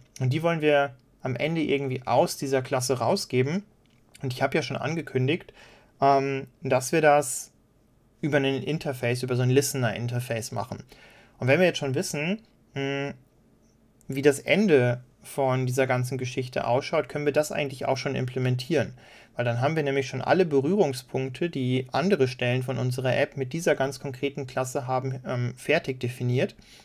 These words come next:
Dann wissen wir, wie wird diese Klasse erstellt in der Activity. Und wir wissen auch, äh, was erwartet die Activity für Informationen. Wir können auch das Registrieren der Activity bei diesem Provider direkt schon implementieren. Und dann kümmern wir uns nur noch um das Interne.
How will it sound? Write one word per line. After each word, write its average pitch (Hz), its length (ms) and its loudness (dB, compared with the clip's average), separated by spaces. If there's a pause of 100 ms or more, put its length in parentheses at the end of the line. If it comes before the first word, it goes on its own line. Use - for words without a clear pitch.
Dann 131 160 0
wissen 151 260 -2
wir, 139 340 4 (800)
wie 135 200 -2
wird 139 120 4
diese 123 180 2
Klasse 123 320 0
erstellt 127 440 -2
in 196 80 -2
der 185 100 0
Activity. 190 580 -4 (540)
Und 233 300 6
wir 131 100 4
wissen 127 240 0
auch, 143 460 4
äh, 135 200 0
was 127 200 -2
erwartet 135 480 0
die 123 80 -2
Activity 135 500 -2
für 127 140 -4
Informationen. 123 640 -2
Wir 120 100 -4
können 127 180 0
auch 127 120 0 (640)
das - 640 -4 (240)
Registrieren 139 680 2
der 110 140 4
Activity 131 480 -2
bei 127 220 2
diesem 143 180 -6
Provider 123 460 0
direkt 120 320 -4
schon 127 160 -6
implementieren. 127 800 -2 (240)
Und 135 80 -2
dann 139 180 2
kümmern 147 300 0
wir 127 80 6
uns 123 160 -2
nur 127 100 0
noch 123 140 0
um 120 100 -4
das 117 160 -4
Interne. - 540 -8